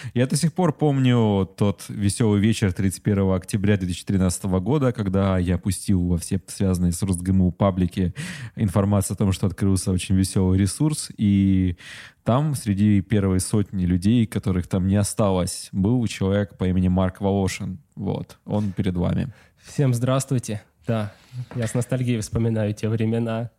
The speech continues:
Speaker 2: когда никто ничего не знал и даже не мог представить, во что это, конечно, выльется. Это и до сих пор в голове не укладывается.
Speaker 1: Когда ты там только оказался, я помню, что ты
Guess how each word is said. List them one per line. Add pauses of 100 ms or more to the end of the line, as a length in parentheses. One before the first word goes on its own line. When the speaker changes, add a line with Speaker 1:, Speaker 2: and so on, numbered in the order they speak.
(140)
Speaker 2:
когда
никто
ничего
не
знал (200)
и
даже
не
мог
представить,
во
что
это,
конечно,
выльется.
Это
и
до
сих
пор
в
голове
не
укладывается. (1040)
Speaker 1:
Когда
ты
там
только
оказался,
я
помню,
что
ты